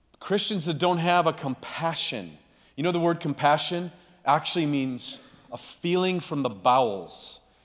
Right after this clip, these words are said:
It says that Jesus saw the crowds and had compassion. It meant that from the innermost part, that's where the Jews felt like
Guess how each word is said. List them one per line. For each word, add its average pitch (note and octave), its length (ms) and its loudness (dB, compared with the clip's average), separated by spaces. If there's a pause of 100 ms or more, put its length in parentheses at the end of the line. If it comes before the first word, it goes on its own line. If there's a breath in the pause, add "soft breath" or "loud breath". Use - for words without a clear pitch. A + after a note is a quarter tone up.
It A#2+ 100 -12
says D#3 220 -2
that C#3+ 120 -4
Jesus D#3+ 440 -4
saw D3+ 220 2
the C3 80 -2
crowds C#3 480 0
and B2 80 -10
had A#2 220 -4
compassion. C3+ 580 -4
It G#2+ 160 -12
meant C#3+ 260 -2
that B2+ 200 -2 (260 loud breath)
from C#3 120 -2
the C#3 100 2
innermost E3+ 680 0
part, C3+ 260 4
that's D3 200 0
where E3+ 60 -2
the C#3+ 80 -2
Jews D3+ 420 -2
felt D3+ 340 0
like B2 300 0